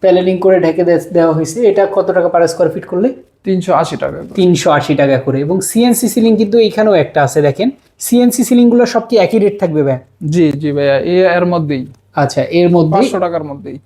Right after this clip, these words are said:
Speaker 1: চমৎকার আরেকটা জিনিস আপনাদেরকে দেখাই, ডিনার অর্গান। অনেকেই কিন্তু
Speaker 2: এসপিএল।
Speaker 1: সুন্দর করে একটা ডিনার অর্গান করতে চান। ভাইয়া, কি দিয়ে করা?
Speaker 2: এটা এসপিএল দিয়ে করা।
Speaker 1: এসপিএল দিয়ে?
Speaker 2: জি ভাইয়া।
Speaker 1: আচ্ছা, এটা হচ্ছে উডেন টেক্সচারের একটা কালার।
Speaker 2: হ্যাঁ।
Speaker 1: কেউ যদি এসপিএল এর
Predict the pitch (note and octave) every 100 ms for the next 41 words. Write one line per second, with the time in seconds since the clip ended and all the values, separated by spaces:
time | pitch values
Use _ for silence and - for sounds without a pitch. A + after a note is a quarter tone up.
0 | _ _ - A3 A3 A3 - A3+ G#3 G3
1 | - E3+ G3 G3 G#3 D#3+ F3+ E3 D#3 D#3+
2 | D3 C3+ D#3+ C#3+ B2+ F3+ G3 D3+ F#3+ G3+
3 | E3+ D3+ C#3 C3 B2 - _ _ _ _
4 | - G#3 A#3 B3+ A3 A#3+ G3+ G3+ C4 -
5 | F3 E3+ B3+ B3+ B3 A#3+ A3 G#3+ - G3+
6 | G3 F3+ G3+ G#3+ G3 E3+ F3 F3+ - F3
7 | A3+ G#3+ G#3+ G#3+ G#3+ A3 - C3 B2+ _
8 | _ F3+ F#3 G3+ G3 - B3 G#3+ F3+ E3+
9 | C#3+ C3+ C3 _ _ G3 G#3+ - A#3+ G#3+
10 | D#3 C3+ _ - D3 D3 C3+ B2 C#3+ D3
11 | D3 E3+ G#3+ G#3+ B3+ A3+ B3+ C4 C4+ A#3+
12 | - G#3+ F#3 E3+ - D#3+ C#3 C3 - _
13 | _ _ _ E3 C#3+ A3 A3+ B3 C4 A#3
14 | - - B3 A#3+ G3 A#3 -